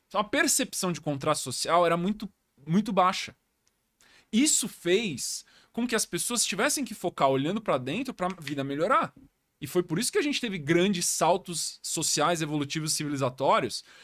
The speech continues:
em todos os séculos. Desde o século dez, dez, onze, doze, treze, quatorze, quinze, dezesseis, dezoito, dezenove, vinte. Aí a gente chega no século vinte, onde você tem uma ultra conectividade de estilo de vida. A pessoa consegue saber como que um coreano vive.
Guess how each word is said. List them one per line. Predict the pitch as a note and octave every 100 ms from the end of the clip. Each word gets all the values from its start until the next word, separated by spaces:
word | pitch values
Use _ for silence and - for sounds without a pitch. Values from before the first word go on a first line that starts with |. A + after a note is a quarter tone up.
| -
em | D4+
todos | - F#3+ B3+
os | -
séculos. | F#3+ B3 - F#2+ - -
Desde | C#3 C4
o | -
século | G#3 G3
dez, | C#3 C3 F3+ D#3+ -
dez, | A#2 C#3+ E3+ C3
onze, | D3+ D3+
doze, | C#3+ D3+ D3
treze, | D3+ C#3+
quatorze, | C#3+ D#3 C#3+
quinze, | - D3+
dezesseis, | C#3 D3+ C#3
dezoito, | D3+ C#3 D3 C#3
dezenove, | E3+ F3+
vinte. | D#3+ D#3 - - _ _ _ _ _ - -
Aí | - F3+
a |
gente | A#3 -
chega | A3+
no | G#3
século | G3+ F#3 E3
vinte, | C3 F#3+ G#3 - - _ -
onde | E3 G3+
você | F#3+ F#3
tem | F#3+
uma | F#3 D#3
ultra | E3+ C4+ F4 B3+
conectividade | A#3+ A#3 A3 A3 - F#3 F3+ F3 G#3+ G3
de | F3
estilo | - G3 G3
de | F3+
vida. | D#3 B2+ G#2+
A |
pessoa | - C3 -
consegue | A2 G#3 F#3+
saber | - F3
como | F#3 C4
que | C4+
um | B3
coreano | A3 G3+ F3+
vive. | B2 G#2+ -